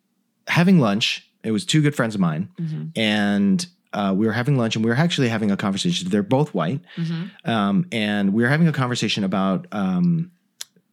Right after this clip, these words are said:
Speaker 1: the, sort of the, the racial tensions between white and black.
Speaker 2: Okay.
Speaker 1: This is back, like, twenty sixteen, twenty fifteen.
Speaker 2: Okay.
Speaker 1: And one of my friends, who's a good friend of mine, and he just says offhandedly, um,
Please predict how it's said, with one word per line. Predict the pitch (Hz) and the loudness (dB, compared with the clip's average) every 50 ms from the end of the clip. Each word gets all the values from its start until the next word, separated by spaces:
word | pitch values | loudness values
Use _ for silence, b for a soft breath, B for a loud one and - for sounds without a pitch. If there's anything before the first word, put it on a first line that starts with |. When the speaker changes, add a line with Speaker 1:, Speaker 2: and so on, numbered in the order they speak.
| - - | -20 -16
Speaker 1:
the, | - - - - | -14 -14 -10 -8
sort | - - 117 104 | -4 -4 -2 -2
of | 95 | -2
the, | 98 92 87 - _ - | -4 -4 -6 -8 _ -10
the | 92 104 104 | -6 -4 -2
racial | 98 104 104 110 - 127 107 | 0 0 0 0 0 0 -2
tensions | - 110 104 - 104 95 - | -2 -4 -4 -2 -4 -4 -4
between | - 98 95 - 104 98 87 87 | -6 -8 -6 -2 0 0 2 2
white | 87 92 90 90 90 - | 2 0 0 -2 -2 -2
and | 90 87 80 | -4 -4 -4
black. | - 80 78 65 - - - - - - | -4 -4 -6 -6 -6 -10 -14 -16 -10 -6
Speaker 2:
Okay. | - 156 | -2 0
Speaker 1:
This | 127 131 - | 0 0 0
is | 208 | 0
back, | 196 107 95 - | 0 -2 -2 -2
like, | - 85 80 | -4 -6 -6
twenty | - - - 92 87 87 87 85 80 - _ _ - | -4 -2 0 2 2 4 2 2 0 -4 _ _ -20
sixteen, | - - - - - - - 175 - - 196 185 180 180 175 | -20 -18 -14 -8 -6 -6 -6 -6 -6 -4 -2 0 2 2 0
twenty | 175 - 87 82 | 0 -2 -4 -6
fifteen. | 170 - 170 - - - 85 - - 160 156 - | -6 -6 -10 -8 -4 -2 0 0 0 0 -2 -4
Speaker 2:
Okay. | 151 - 135 B 131 131 B B B B B - | -6 -8 -8 B -12 -14 B B B B B -4
Speaker 1:
And | 120 117 113 113 113 110 110 107 107 104 104 107 - - _ _ _ _ _ _ _ _ _ _ _ _ _ _ _ _ _ _ _ _ - | -2 0 0 0 0 0 0 2 2 2 0 0 -4 -8 _ _ _ _ _ _ _ _ _ _ _ _ _ _ _ _ _ _ _ _ -4
one | - 110 107 110 123 123 | -2 0 2 2 2 2
of | 139 139 | 2 2
my | 135 127 127 | 0 0 -2
friends, | 123 - 113 101 104 104 - | -2 -2 -2 -2 -2 -2 -2
who's | 110 104 95 - - - - _ _ _ | -2 -2 -2 -4 -6 -10 -12 _ _ _
a | |
good | - 117 107 | -2 -2 0
friend | - - 117 117 | 0 0 -2 0
of | 113 | 0
mine, | 101 95 92 92 95 85 - | 2 2 2 2 0 -2 -2
and | - 101 98 92 - - - | -4 -4 -4 -4 -4 -6 -12
he | - 107 107 | -10 -6 -2
just | 113 143 139 - - - _ _ _ - | -2 -2 -2 -2 -6 -10 _ _ _ -6
says | - - 156 165 170 160 | -2 0 0 2 2 0
offhandedly, | 143 139 - - 127 123 123 110 90 78 82 78 90 127 - b b b b b b b b _ _ _ _ | 0 -2 -2 -4 -4 -2 -2 -2 -2 -2 -2 -2 -4 -4 -6 b b b b b b b b _ _ _ _
um, | - 107 104 98 98 95 92 90 - | -2 0 0 2 2 2 0 -2 -4